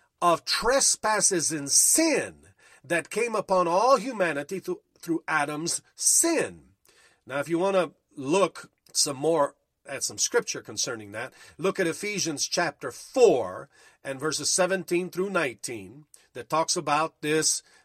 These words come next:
uh, alienation from the life of God. And then Ephesians chapter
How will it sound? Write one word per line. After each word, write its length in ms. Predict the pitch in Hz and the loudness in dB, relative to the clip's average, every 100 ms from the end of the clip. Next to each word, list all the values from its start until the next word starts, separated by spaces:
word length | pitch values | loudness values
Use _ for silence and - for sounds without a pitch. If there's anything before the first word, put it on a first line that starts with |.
| _ | _
uh, 140 | 135 127 - | -14 -10 0
alienation 800 | 180 190 180 160 170 180 - 135 | 2 2 2 2 2 2 0 -4
from 220 | - 139 | -6 -8
the 120 | 131 | -6
life 360 | 123 139 151 160 | -2 -2 -2 -6
of 140 | 143 | -12
God. 400 | 113 107 92 - - - - | -10 -10 -10 -16 -20 -20 -14
And 180 | 135 139 | -8 -4
then 160 | 147 175 | -2 0
Ephesians 580 | 165 180 180 165 143 - | -2 -4 -4 -4 -4 -2
chapter 580 | - 160 147 - 139 | -2 -4 -6 -8 -12